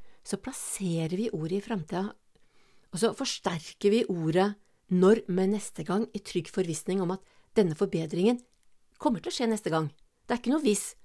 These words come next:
det er når. Og det blir en helt annen kraft, og det er nettopp dette som er det hypnotiske, ikke sant? Du snakket med klar og tydelig stemme under presentasjonen, og du hadde en god oppbygging av innholdet, og når du neste gang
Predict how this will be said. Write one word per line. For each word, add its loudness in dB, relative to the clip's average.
det 0
er 4
når. 8
Og -18
det 0
blir 6
en 0
helt 0
annen 2
kraft, -6
og -4
det 4
er 2
nettopp -6
dette -6
som -2
er -2
det -8
hypnotiske, -6
ikke -8
sant? -4
Du -2
snakket -4
med -4
klar 4
og -2
tydelig -2
stemme 0
under -2
presentasjonen, -4
og 10
du 4
hadde 0
en 0
god 2
oppbygging -2
av 2
innholdet, 0
og 6
når 8
du 6
neste 4
gang 4